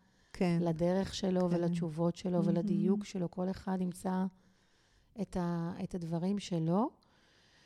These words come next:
Speaker 2: אמ, אבל לפעמים, אמ, לפעמים הדב-, החיים מפתיעים אותנו, איך כאילו דרך הדברים הכי נוראים, ואין,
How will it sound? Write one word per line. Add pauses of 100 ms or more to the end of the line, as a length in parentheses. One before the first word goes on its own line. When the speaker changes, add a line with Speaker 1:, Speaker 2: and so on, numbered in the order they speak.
(360)
Speaker 2:
אמ,
אבל
לפעמים, (240)
אמ, (2500)
לפעמים
הדב-,
החיים
מפתיעים
אותנו,
איך
כאילו
דרך
הדברים (840)
הכי
נוראים,
ואין,